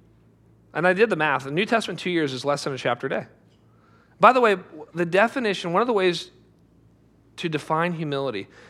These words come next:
is to set goals so low that you could actually attain them. To say, "I'm the kind of person who has such little desire for the word and such lack of discipline and am so inconsistent that I have to humble myself and set a goal of reading the New Testament in two years."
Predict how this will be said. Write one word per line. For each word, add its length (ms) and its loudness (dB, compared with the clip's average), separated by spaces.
is 180 -2
to 140 -8
set 380 2
goals 300 -2
so 340 -2
low 280 0
that 100 -10
you 140 -8
could 160 -6
actually 320 -4
attain 380 -10
them. 120 -20
To 100 0
say, 240 6
"I'm 260 4
the 80 0
kind 300 -2
of 100 -2
person 440 -2
who 100 -6
has 160 0
such 240 -4
little 200 0
desire 360 2
for 100 -8
the 80 -4
word 300 -2
and 140 -2
such 240 0
lack 300 2
of 100 -4
discipline 540 -4
and 120 2
am 80 -2
so 240 2
inconsistent 960 -4
that 100 -2
I 120 4
have 160 0
to 120 -2
humble 400 -2
myself 540 -4
and 80 -10
set 220 -4
a 60 -2
goal 260 -4
of 100 -12
reading 220 -6
the 40 -8
New 120 -10
Testament 540 -12
in 100 -16
two 160 -16
years." 420 -12